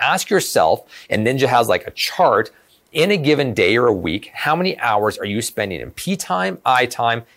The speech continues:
and E time? Okay, that's one approach. I wanna give you a different concept now,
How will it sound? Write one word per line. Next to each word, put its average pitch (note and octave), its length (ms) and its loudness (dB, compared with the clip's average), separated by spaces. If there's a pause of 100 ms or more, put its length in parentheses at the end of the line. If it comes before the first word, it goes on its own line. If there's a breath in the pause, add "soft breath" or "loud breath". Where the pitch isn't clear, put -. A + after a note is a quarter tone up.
(140 soft breath)
and F#2+ 180 -4
E F#2 120 -6
time? - 340 -10 (500)
Okay, E3 320 2 (500)
that's F3 280 4
one G#2+ 140 4
approach. - 420 -6 (680 loud breath)
I A2 40 -4
wanna F#3+ 240 4
give F#3+ 100 0
you E3+ 80 4
a C#3+ 40 4
different A2+ 280 0
concept F#2+ 440 -2
now, E2 340 0